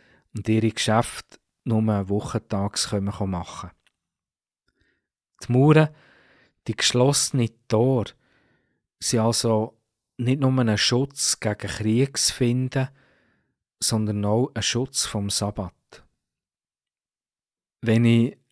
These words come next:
so über das Gebot von, von diesem Ruhetag rede, dann möchte ich noch einmal daran erinnern, es geht mir nicht ums Gesetz, es geht mir nicht ums Gesetzliche,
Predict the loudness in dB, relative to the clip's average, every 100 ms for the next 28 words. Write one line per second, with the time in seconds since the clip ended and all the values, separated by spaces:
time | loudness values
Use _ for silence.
0 | -6 2 4 4 4 0 0 -4 -2 0
1 | 2 0 _ -20 -18 -14 -2 2 2 2
2 | -2 -6 _ _ _ _ _ _ _ _
3 | -4 -2 2 2 2 4 4 4 2 -2
4 | 2 0 0 0 0 -2 -14 _ _ _
5 | _ _ _ _ _ _ -4 2 2 4
6 | 2 4 4 2 2 4 6 6 4 2
7 | 2 0 -2 -6 _ -6 -4 2 2 2
8 | 0 -2 0 0 0 -2 -2 -2 -4 -2
9 | -2 -2 -6 -8 -8 -12 _ _ _ -6
10 | -6 -2 0 2 0 -4 -6 -8 _ -2
11 | 0 0 -2 0 4 2 2 -4 -4 -4
12 | -8